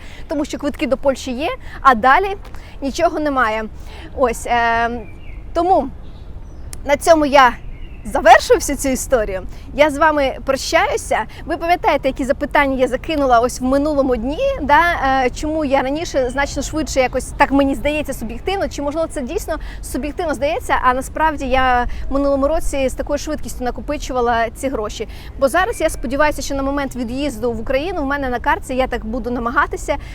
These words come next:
залишиться дві тисячі фунтів. Ми на це подивимося, а, тому що в нас ще в планах є, е, на чотири дні з'їздити в Корнуолл, в Ньюкей, е, на берег, е, на узбережжі океану,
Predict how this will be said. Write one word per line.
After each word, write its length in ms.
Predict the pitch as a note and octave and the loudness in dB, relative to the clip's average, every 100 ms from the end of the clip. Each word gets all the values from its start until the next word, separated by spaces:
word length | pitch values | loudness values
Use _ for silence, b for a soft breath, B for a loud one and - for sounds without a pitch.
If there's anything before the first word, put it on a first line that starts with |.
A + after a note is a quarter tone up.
| B | B
залишиться 460 | - C#4 D#4+ E4 C4 | 0 2 2 -2 -2
дві 180 | A3+ D4+ | -2 -4
тисячі 360 | D4 C4 - | -6 -8 -8
фунтів. 360 | C#4 C4+ A3 A3 | -6 -6 -4 -2
Ми 100 | E4 | 0
на 100 | D4+ | 0
це 120 | - | -2
подивимося, 640 | - A3 A#3+ A#3+ E4+ - A4 B B B B | -2 -2 0 0 -2 -2 -4 B B B B
а, 300 | C#4+ C#4 C4 | 4 4 4
тому 260 | - D4+ | 0 -4
що 140 | E4 D4+ | -4 -2
в 40 | |
нас 200 | D4 C#4+ | -4 -4
ще 100 | - | -6
в 40 | C#4 | -6
планах 540 | D4 D4 D4+ C4+ - | 0 0 2 -4 -4
є, 420 | B3 D4 C#4+ C4 | -4 2 6 6
е, 340 | B3 B3 A#3 B3 | 6 4 4 2
на 160 | C4 | 0
чотири 340 | C4 - D4 C#4 | -4 0 0 0
дні 220 | B3 C#4+ | 0 -2
з'їздити 720 | A3+ C4+ A#3+ A#3+ - A#3+ A#3+ - B B B | -2 -4 -4 -6 2 4 2 -4 B B B
в 60 | - | -8
Корнуолл, 580 | - D4+ D#4 E4+ G4+ E4 | 4 4 4 0 0 -2
в 80 | C#4 | 0
Ньюкей, 460 | D4 C#4 F4+ G4 A#4 | 0 0 -2 -2 2
е, 560 | E4+ D#4+ D#4 D4 C#4+ | 6 6 4 2 0
на 140 | C#4 C4 | 0 0
берег, 360 | A#3+ C#4 B3 - | 2 2 0 -2
е, 520 | B3 A#3+ A#3 A3 G3+ B B B B B - | 0 2 2 0 -4 B B B B B -6
на 80 | B3 | -4
узбережжі 480 | A3 C4 C#4 B3+ B3 | 0 2 4 2 -2
океану, 680 | A3+ C#4 E4 G4 E4+ E4 | 2 2 2 0 -2 -2